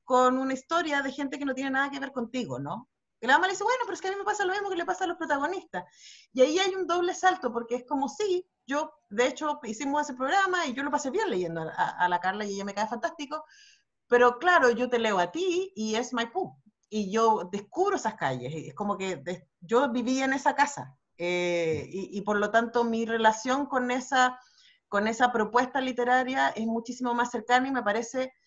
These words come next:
tremendamente refrescante. Yo pensaba, "¿Por qué Alejandro Zambra le ha ido tan bien a También Afuera?".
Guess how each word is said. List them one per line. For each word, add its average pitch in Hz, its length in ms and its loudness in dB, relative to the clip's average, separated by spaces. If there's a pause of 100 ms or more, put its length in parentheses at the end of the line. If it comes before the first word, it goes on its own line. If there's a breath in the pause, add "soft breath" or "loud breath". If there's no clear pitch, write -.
(340)
tremendamente 247 520 2
refrescante. 254 480 -2
Yo 247 100 -4
pensaba, 262 320 0
"¿Por 220 140 -6
qué 262 60 -8
Alejandro 269 380 -2
Zambra 269 300 -2
le 247 100 0
ha 247 40 0
ido 262 100 -2
tan 226 200 -2
bien 240 160 0
a 254 60 -4
También 226 280 -2
Afuera?". 226 480 2